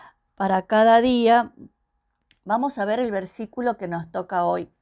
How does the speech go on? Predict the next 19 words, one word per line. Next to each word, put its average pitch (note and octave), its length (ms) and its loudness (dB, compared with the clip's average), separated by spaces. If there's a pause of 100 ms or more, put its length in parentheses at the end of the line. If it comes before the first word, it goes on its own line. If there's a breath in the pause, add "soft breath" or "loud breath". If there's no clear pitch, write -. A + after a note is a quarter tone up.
(600 soft breath)
Hoy B3 160 -2
nos C4 200 -2
toca G3+ 300 -6
Proverbios G#3+ 760 -4 (100)
veintiocho F#3+ 800 -8
veinticinco, A#3+ 1200 -8 (640 loud breath)
eh, F3+ 640 -4 (240)
que G3 180 -6
dice G#3 320 -8
así. G3 420 -10 (1160)
A G3+ 140 -10
ver, A#3 180 -8
me A3+ 140 -12
parece B3 360 -12
que A#3+ 120 -16
es... G#3+ 80 -16 (420)
sí, A3+ 200 -10
veintiocho A3 500 -6
veinticinco. G3+ 800 -8